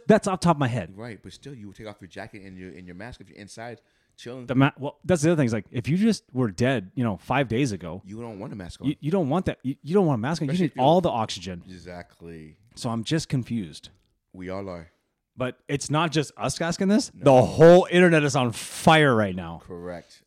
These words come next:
Speaker 1: It's
Speaker 2: That
Speaker 1: kinda cool.
Speaker 2: and that's
Speaker 1: Like,
Speaker 2: why
Speaker 1: everybody's talking
Speaker 2: and
Speaker 1: about
Speaker 2: that's
Speaker 1: it.
Speaker 2: why I'm like, "Hmm, they may have a point here."
Speaker 1: Oh my God.
Speaker 2: Right?
Speaker 1: It's wild.
Speaker 2: It's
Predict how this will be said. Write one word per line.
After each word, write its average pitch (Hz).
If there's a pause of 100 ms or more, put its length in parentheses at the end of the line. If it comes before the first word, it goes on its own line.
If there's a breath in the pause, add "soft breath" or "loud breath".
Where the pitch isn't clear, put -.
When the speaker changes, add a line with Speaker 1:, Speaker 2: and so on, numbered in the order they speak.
Speaker 1:
It's 151
Speaker 2:
That -
Speaker 1:
kinda 185
cool. 120
Speaker 2:
and 95
that's 101
Speaker 1:
Like, 139
Speaker 2:
why 98
Speaker 1:
everybody's 156
talking 113
Speaker 2:
and 104
Speaker 1:
about 98
Speaker 2:
that's 90
Speaker 1:
it. -
Speaker 2:
why 113
I'm 113
like, 104 (120)
"Hmm, 98 (400)
they 101
may 110
have 90
a 87
point 98
here." 82 (180)
Speaker 1:
Oh 123
my 85
God. 90 (400)
Speaker 2:
Right? -
Speaker 1:
It's 131
wild. 98
Speaker 2:
It's 90